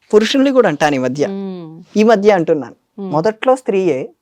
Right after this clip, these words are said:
Speaker 1: ఎందుకంటే విడాకులకి కారణం మొదటి కేసు భారతదేశంలో మగవాడే వేశాడు.
Speaker 2: మగవారే వేశారు.
Speaker 1: వేశారు.
Speaker 2: "వద్దు, నాకు విడాకులు
Speaker 1: అంటే
Speaker 2: కావాలని."
Speaker 1: ఆ అమ్మాయికి చిన్నప్పుడే పెళ్ళయింది.
Speaker 2: ఆహా.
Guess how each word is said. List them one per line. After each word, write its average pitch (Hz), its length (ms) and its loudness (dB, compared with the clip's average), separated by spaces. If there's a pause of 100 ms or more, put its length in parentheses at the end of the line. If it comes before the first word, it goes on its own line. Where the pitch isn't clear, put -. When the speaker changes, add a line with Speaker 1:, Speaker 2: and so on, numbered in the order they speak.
(120)
Speaker 1:
ఎందుకంటే 180 400 -6
విడాకులకి 180 580 -4
కారణం 170 500 -4
మొదటి 185 320 0
కేసు 196 380 -6
భారతదేశంలో 180 840 -8
మగవాడే 185 440 -4
వేశాడు. 135 320 -12 (440)
Speaker 2:
మగవారే 208 420 -10
వేశారు. 180 280 -6
Speaker 1:
వేశారు. 175 340 -4 (360)
Speaker 2:
"వద్దు, 196 320 -6
నాకు 185 480 -8
విడాకులు 175 380 -8
Speaker 1:
అంటే 165 120 -12
Speaker 2:
కావాలని." 175 280 -6
Speaker 1:
ఆ 170 80 -4
అమ్మాయికి 220 500 -6
చిన్నప్పుడే 214 500 -8
పెళ్ళయింది. 135 640 -8
Speaker 2:
ఆహా. 185 340 -16